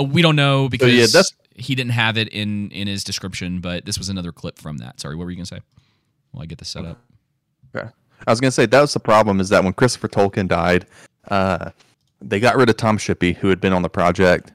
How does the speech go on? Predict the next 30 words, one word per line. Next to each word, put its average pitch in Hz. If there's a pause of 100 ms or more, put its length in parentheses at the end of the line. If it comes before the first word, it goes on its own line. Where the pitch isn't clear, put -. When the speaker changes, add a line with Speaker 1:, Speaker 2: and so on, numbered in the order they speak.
(140)
Speaker 2:
They 92 (240)
got 98
rid 98
of 92
a -
lot 90
of 87
the 85
writers, 87
and 85
just, 90
and, 92
and 95
there 92
have 90
been 90
cast 98
issues 92
too. 95
So 92 (320)
there's 113
a 131
lot 147
of 139
things 110
behind 98
the 95
scenes, 95 (280)
clearly, 92 (400)
that -